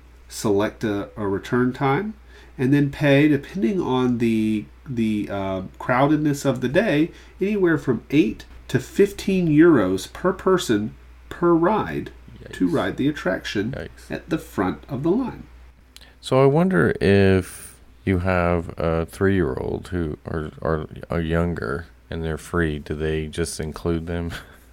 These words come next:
Speaker 2: I guess they
Speaker 1: I would
Speaker 2: just
Speaker 1: assume
Speaker 2: include
Speaker 1: they would get included, uh, for now until Chapek realizes what a
Speaker 2: <laughs>
Speaker 1: moneymaker that is.
Speaker 2: Yeah.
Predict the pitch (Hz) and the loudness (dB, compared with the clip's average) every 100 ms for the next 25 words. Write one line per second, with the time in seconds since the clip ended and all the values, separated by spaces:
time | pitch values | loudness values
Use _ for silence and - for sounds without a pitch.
0 | - - - 85 82 - - 165 185 175 | -20 -10 -8 -6 -6 -8 -4 2 6 6
1 | 147 - 180 175 165 151 156 147 143 175 | 4 2 2 2 4 4 4 4 4 4
2 | 208 - 139 117 135 156 180 123 120 180 | 2 0 4 6 4 2 -2 -4 0 2
3 | 170 98 85 95 117 123 110 110 101 113 | 2 0 -2 -2 -2 -4 -2 -2 0 -2
4 | 98 113 92 95 101 113 104 117 147 120 | -2 -2 -2 -2 0 -2 -2 0 0 0
5 | 87 85 - 80 73 76 73 107 92 | -2 -6 -10 -12 -12 -12 -10 -8 -8